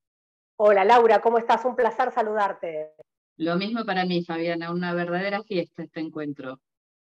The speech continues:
Speaker 1: Maravilloso, maravilloso. Y además ese título, Tierra en los Bolsillos, tanto dice, ¿no? ¿Qué más?
Speaker 2: Y, y además hay toda una, un, una gran historia detrás de eso vinculada a mi padre, ¿no? Así es que para mí es más significativo todavía.
Speaker 1: Voy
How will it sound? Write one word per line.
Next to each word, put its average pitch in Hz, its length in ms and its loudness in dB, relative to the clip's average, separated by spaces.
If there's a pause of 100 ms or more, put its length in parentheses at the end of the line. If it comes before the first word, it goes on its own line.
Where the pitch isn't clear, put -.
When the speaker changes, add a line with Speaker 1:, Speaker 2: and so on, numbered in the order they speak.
(120)
Speaker 1:
Maravilloso, 202 800 -2
maravilloso. 190 500 -4
Y 302 40 0
además 247 380 -4
ese 254 220 -8
título, 170 580 -6
Tierra 285 520 0
en 180 160 -2
los 170 100 -8
Bolsillos, 165 760 -10 (380)
tanto 196 540 2
dice, 165 320 -2
¿no? 208 340 0 (360)
¿Qué 214 120 -6
más? 196 420 2 (480)
Speaker 2:
Y, 175 60 -4
y - 20 -2
además 196 280 2
hay 233 180 0
toda 220 260 0
una, 196 220 -4
un, 180 320 -6
una 180 500 -4
gran 175 600 -4 (380)
historia 180 580 -4
detrás 175 360 -6
de 180 140 -4
eso 185 180 -10
vinculada 165 500 -8
a 170 60 -6
mi 160 120 -6
padre, 147 500 -4
¿no? 175 180 -6
Así 175 300 -6
es 170 60 -10
que 170 120 -6
para 151 200 -4
mí 170 140 -4
es 180 80 -4
más 180 220 -2
significativo 160 640 -6
todavía. 139 520 -12
Speaker 1:
Voy - 80 -20